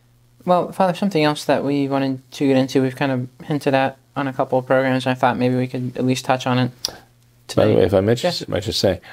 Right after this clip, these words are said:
Speaker 2: you know, we have rosaries being prayed. We're, December sixth, uh, the Feast of Saint Nicholas here in Cincinnati. We're going to, uh, hopefully be, uh, right outside the Hamilton County Courthouse,
Speaker 1: Yep.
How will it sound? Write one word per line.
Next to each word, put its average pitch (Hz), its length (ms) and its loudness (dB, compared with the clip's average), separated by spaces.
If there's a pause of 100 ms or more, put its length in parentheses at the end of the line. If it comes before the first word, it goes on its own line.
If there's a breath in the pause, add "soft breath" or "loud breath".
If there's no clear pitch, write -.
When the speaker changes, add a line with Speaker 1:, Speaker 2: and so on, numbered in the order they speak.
(280 loud breath)
Speaker 2:
you 123 80 6
know, 127 60 6
we 120 80 4
have 143 160 4
rosaries 104 800 0 (140)
being 90 180 -4
prayed. 87 400 0
We're, 101 240 -4
December 104 420 2
sixth, - 520 -2 (180)
uh, 90 280 -4
the 87 100 -12
Feast 113 240 -2
of 104 80 -6
Saint 101 160 -2
Nicholas 107 360 -2
here 101 140 0
in 90 160 -4
Cincinnati. 95 540 -2
We're 80 120 -4
going 85 180 -2
to, 82 100 -6 (720 loud breath)
uh, 90 100 -4
hopefully 123 460 4
be, 98 360 0
uh, 92 360 0
right 101 360 2
outside 107 440 0
the 85 260 -6 (760)
Hamilton 113 340 0
County 113 360 0 (140)
Courthouse, 110 560 -6
Speaker 1:
Yep. - 120 -14